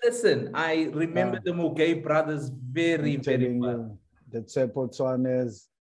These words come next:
Speaker 2: Uh, I'm telling you. Um, it was like, it was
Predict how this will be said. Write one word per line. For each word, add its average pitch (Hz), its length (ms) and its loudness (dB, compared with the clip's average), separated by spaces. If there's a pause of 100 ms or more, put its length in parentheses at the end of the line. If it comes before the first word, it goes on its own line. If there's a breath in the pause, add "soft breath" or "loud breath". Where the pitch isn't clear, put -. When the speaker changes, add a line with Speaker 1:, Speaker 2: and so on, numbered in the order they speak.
(1500)
Speaker 2:
Uh, 131 320 0
I'm 127 280 -2
telling 131 380 2
you. 110 280 -4 (140)
Um, 131 560 -2 (1600)
it 151 180 0
was 151 160 4
like, 147 220 4
it 139 100 0
was 143 240 2